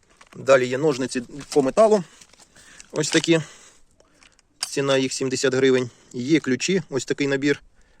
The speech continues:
Грамезний, п'ятсот п'ятдесят гривень, і він ваш. Гарний, красивий. Далі йдемо т-, м, топор.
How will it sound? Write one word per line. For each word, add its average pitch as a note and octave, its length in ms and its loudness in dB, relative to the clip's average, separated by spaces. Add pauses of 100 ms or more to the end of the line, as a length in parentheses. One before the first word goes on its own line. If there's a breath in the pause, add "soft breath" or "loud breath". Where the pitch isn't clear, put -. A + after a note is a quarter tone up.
(120)
Грамезний, A#2+ 680 0
п'ятсот C3 380 0
п'ятдесят B2 340 0
гривень, B2+ 280 2
і A#2 60 0
він A#2+ 140 -2
ваш. G#2+ 260 0 (580 loud breath)
Гарний, B2 340 2
красивий. A2+ 420 -2 (140)
Далі B2 240 4
йдемо A#2 220 0
т-, - 160 -14 (100)
м, C3+ 120 -4
топор. E3+ 380 -2